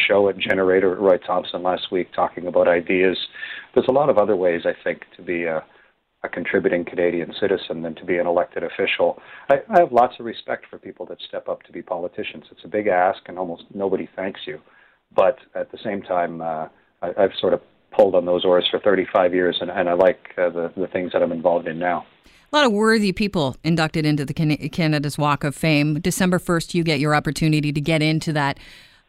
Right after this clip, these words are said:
Speaker 2: uh, Walk of Fame. What does that mean to you, Chris?
Speaker 1: Uh, it, it's, it's, I don't know of anybody who ever, when they were a kid, say, "Someday I'm gonna get on the Canada's Walk of Fame." You know, it, it's more a symptom than a destination, a-, and it's a huge honor.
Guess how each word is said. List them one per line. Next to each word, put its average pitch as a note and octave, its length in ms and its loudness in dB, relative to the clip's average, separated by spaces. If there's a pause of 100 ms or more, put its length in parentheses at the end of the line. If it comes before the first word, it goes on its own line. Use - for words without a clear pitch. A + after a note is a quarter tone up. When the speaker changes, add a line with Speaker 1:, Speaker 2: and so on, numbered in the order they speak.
Speaker 2:
uh, E3 400 4
Walk E3 300 2
of E3 100 0
Fame. F3+ 280 4
What C4+ 80 4
does B3 80 2
that B3+ 160 4
mean G#3+ 160 4
to G3+ 40 4
you, G3+ 160 2
Chris? - 360 -4 (680)
Speaker 1:
Uh, G#2+ 280 8
it, F3+ 260 -4
it's, G3+ 160 -2 (240)
it's, D#3+ 140 -2 (440)
I - 240 4
don't A3+ 140 8
know D#3 140 10
of A2 80 4
anybody G#2+ 420 4
who G#2 220 4
ever, G#2 200 4
when F#2 160 -2
they F#2+ 100 0
were F2+ 180 0
a F2 40 -2
kid, - 320 -2
say, E2 140 -6 (100)
"Someday F#2+ 300 2
I'm A2+ 140 4
gonna F#2 200 -4 (160)
get F#2+ 140 4
on E2+ 180 -2
the E2+ 120 -8
Canada's F2+ 600 -4
Walk F#2+ 240 4
of G2 60 -6 (100)
Fame." G2+ 260 2
You G2 60 -2
know, F2+ 120 2
it, G#2 140 2
it's A#2+ 220 4
more C#3 320 2 (560)
a G2+ 60 -10 (200)
symptom G#2+ 440 -8
than E2+ 160 -6
a D#2+ 60 -8
destination, F2+ 920 -4 (240)
a-, B2 160 -4
and B2 120 4
it's B2+ 160 0
a C3 40 -4
huge E3 320 0
honor. - 460 -2